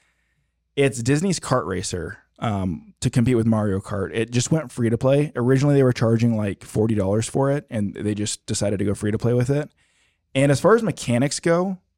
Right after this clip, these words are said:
it's a very good kart racer. I know you love kart racers. Um, it's on par with, I'd say, Mario Kart, honestly. It doesn't have, like, Nintendo characters, obviously, but it has Disney characters, which I think is the second best thing.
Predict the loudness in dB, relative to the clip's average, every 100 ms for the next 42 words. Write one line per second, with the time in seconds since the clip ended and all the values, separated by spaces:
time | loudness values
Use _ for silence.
0 | _ -4 -2 -2 2 2 2 -2 -2 -4
1 | -2 -4 -4 -6 -6 -8 -10 -2 2 4
2 | 4 2 2 -2 -4 -4 -6 -6 -6 -10
3 | _ _ _ _ _ _ 0 2 2 0
4 | -4 -8 _ _ 0 0 2 2 2 2
5 | 4 4 0 0 -4 -2 -4 -4 -4 -2
6 | -2 -2 -2 -2 -4 -4 -2 0 0 2
7 | 2 2 2 -2 -14 _ _ _ _ _
8 | _ -4 -2 -2 0 0 0 2 2 2
9 | 2 0 0 -2 -2 -2 0 0 0 0
10 | 0 0 -2 -2 -4 -4 -4 -4 -4 -4
11 | -4 -6 -6 -4 -4 -4 -4